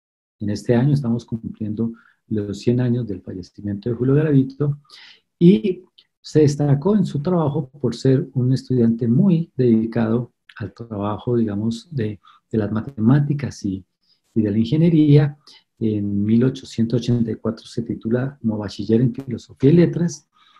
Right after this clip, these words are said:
y en mil ochocientos ochenta y siete llega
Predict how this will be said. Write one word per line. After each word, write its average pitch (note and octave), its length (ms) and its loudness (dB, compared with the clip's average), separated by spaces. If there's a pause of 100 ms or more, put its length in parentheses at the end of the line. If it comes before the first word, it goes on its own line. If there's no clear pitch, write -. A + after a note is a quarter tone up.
(220)
y B2+ 140 2
en C3+ 60 4
mil E3 120 4
ochocientos D3 500 0
ochenta D#3+ 300 0
y - 20 0
siete D#3 560 0 (100)
llega A#2+ 440 0